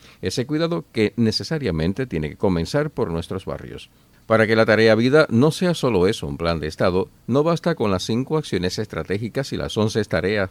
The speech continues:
para contrarrestar las afectaciones en las zonas más vulnerables del país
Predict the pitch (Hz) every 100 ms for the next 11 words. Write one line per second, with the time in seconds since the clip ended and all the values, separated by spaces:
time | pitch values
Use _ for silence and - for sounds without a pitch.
0 | - 85 73 87 107 95 87 90 147 151
1 | 143 - 135 143 139 90 107 98 110 92
2 | 82 101 98 95 101 98 107 107 151 120
3 | 82 82 82 87 82 120 160